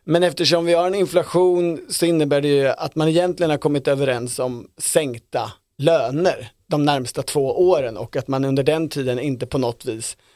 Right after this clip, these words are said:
ska göra någonting åt det, utan acceptera att det blir sänkta löner.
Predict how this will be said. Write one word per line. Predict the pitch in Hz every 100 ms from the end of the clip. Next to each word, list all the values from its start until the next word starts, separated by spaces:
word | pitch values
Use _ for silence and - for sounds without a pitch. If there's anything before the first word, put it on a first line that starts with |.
| _
ska | - 151
göra | 143 165 135 143
någonting | 135 131 147
åt | 190 208 -
det, | - _ _ _ -
utan | - 135
acceptera | 127 - 135 151 165 131
att | 71 -
det | 104
blir | -
sänkta | - 101 -
löner. | 107 71 73